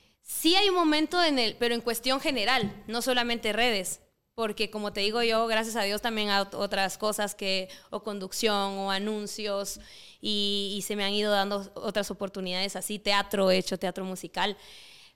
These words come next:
pero dejarlas por decir, "Ya me harté", no,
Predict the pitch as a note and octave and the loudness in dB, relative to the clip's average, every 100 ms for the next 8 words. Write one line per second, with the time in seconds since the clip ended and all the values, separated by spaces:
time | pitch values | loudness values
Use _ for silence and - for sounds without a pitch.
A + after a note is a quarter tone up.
0 | _ - A#3+ A#3+ A#3 A3+ A3 G#3+ G#3 G3+ | _ 2 4 6 6 8 8 6 6 4
1 | - - - _ - _ - C4+ C4+ D4+ | 0 -8 -20 _ -20 _ 2 2 4 4
2 | E4 A4 A#4 - C#4+ A#3 A3 D#4 E4+ - | 6 6 4 4 2 2 2 2 0 -4
3 | - _ _ - B3 C#4 C#4 A#3+ - F4 | -16 _ _ 0 2 4 4 2 2 2
4 | F4+ B3 A#3+ E3 | 4 4 2 0